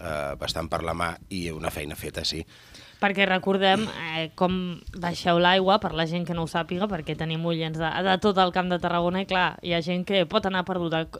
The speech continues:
Speaker 2: Valtros, dijous, marxeu cap a Sant Magí de la Brufaganya, no és així?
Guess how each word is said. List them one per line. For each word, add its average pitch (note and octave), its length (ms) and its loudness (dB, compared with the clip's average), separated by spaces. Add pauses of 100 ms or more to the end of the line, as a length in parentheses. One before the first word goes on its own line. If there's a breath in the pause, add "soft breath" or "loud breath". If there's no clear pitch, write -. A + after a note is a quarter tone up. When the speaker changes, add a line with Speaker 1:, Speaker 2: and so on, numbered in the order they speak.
Speaker 2:
Valtros, G#3+ 540 4 (180)
dijous, G#3 640 4 (380 loud breath)
marxeu G#3 420 4
cap G#3+ 160 4
a G3+ 60 2
Sant F#3+ 180 0
Magí F#3 240 2
de F3 80 4
la F3 100 2
Brufaganya, D#3 600 -2
no G3 60 2
és F#3+ 100 2
així? A3+ 300 -2